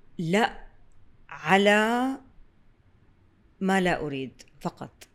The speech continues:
يعني، آه، في أشياء الواحد لازم يعملها، ما حينفع إنه هو يقول عليها لا. لكن الواحد لو ركز في حياته حيلاقي إنه هو معظم الأشياء اللي بيسويها أشياء ما يبغى يسويها،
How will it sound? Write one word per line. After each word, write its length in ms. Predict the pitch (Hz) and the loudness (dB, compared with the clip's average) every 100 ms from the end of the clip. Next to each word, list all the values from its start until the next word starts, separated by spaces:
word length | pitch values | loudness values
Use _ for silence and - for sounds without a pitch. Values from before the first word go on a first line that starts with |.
| - | -6
يعني، 640 | 151 143 151 147 147 - - | -4 -2 -2 -4 -4 -6 -6
آه، 300 | 151 151 147 | -4 -2 -2
في 280 | - 247 - | -2 2 4
أشياء 260 | - 226 202 | 6 8 8
الواحد 380 | 185 202 180 | 8 6 2
لازم 400 | 156 185 175 165 | 4 6 8 6
يعملها، 520 | 143 127 143 127 156 185 | 2 -2 -4 -4 -8 -6
ما 80 | 190 | -4
حينفع 320 | - 175 147 | -2 -2 -2
إنه 140 | 147 139 | -4 -4
هو 40 | |
يقول 200 | 143 147 | -4 -4
عليها 300 | 123 135 135 | -4 -6 -8
لا. 160 | 131 - - - - - - | -10 -10 -16 -18 -12 -8 -6
لكن 220 | 151 170 | -2 -2
الواحد 400 | 175 190 220 214 | 4 6 6 4
لو 100 | 175 | 4
ركز 320 | 185 202 208 | 4 2 -2
في 80 | - | -4
حياته 380 | - 165 185 196 | 0 2 2 0
حيلاقي 440 | - 165 196 170 | 0 2 2 2
إنه 120 | 175 165 | 0 0
هو 220 | 196 190 | 0 0
معظم 480 | - 190 202 170 165 | 0 2 4 2 0
الأشياء 400 | - 143 - 175 | -4 -4 0 2
اللي 120 | 175 | 2
بيسويها 500 | 160 - 147 185 196 | -2 -2 -2 0 -2
أشياء 220 | - 131 | -2 -4
ما 200 | 147 165 | 0 0
يبغى 180 | 156 139 | 0 -4
يسويها، 560 | - 123 127 - 135 | -10 -12 -12 -12 -14